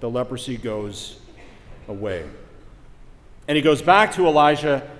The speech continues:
and he wants to give Elisha something, uh, to reward him, to say thank you.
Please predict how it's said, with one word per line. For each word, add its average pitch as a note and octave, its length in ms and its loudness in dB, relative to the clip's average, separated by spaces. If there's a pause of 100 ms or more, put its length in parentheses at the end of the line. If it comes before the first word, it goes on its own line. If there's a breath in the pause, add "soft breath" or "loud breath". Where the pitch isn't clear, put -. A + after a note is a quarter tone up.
(160)
and C3 80 -6
he C#3 60 0
wants D#3 300 0
to D#3 60 -8
give C#3+ 140 -2
Elisha C#3+ 420 0
something, C3 760 -2 (520)
uh, A2+ 420 -4 (200)
to A#2+ 500 -6 (320)
reward C#3 460 2
him, C#3+ 400 -2 (140)
to - 80 -14
say C3 240 -4
thank D#3 400 -4
you. F2+ 160 -16